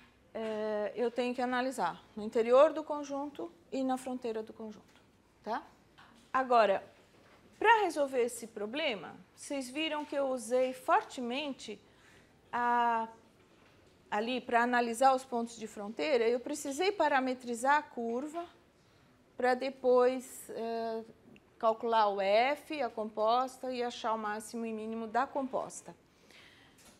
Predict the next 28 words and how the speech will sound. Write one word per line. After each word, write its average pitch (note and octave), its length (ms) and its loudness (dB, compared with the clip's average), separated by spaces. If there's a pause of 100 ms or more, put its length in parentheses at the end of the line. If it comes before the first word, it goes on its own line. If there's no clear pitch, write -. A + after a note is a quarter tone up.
(500)
É, A#3 280 -4 (520)
o F#4+ 240 2
que G4+ 100 0
acontece D#4+ 680 0
é C#4+ 60 -8
que, D4+ 120 -4
às C#4+ 220 -2
vezes, B3+ 480 -6
a B3+ 100 -2
gente C#4 340 -10
tem C4 300 -4
curvas B3+ 800 -8 (420)
que C4 160 -4
não C#4+ 160 -2
são D#4+ 220 -4
fáceis G3+ 600 -2
de G#3 80 -10
parametrizar, G3 840 -8 (920)
que A3 100 -14
você A3+ 280 -2
não, C4+ 260 -2
não A3+ 260 -4
consegue, A#3 640 -2 (560)
ah, F#3 340 -10
enxergar A3+ 540 2
uma A#3 160 -2
parametrização G#3 920 -8
simples. - 800 -14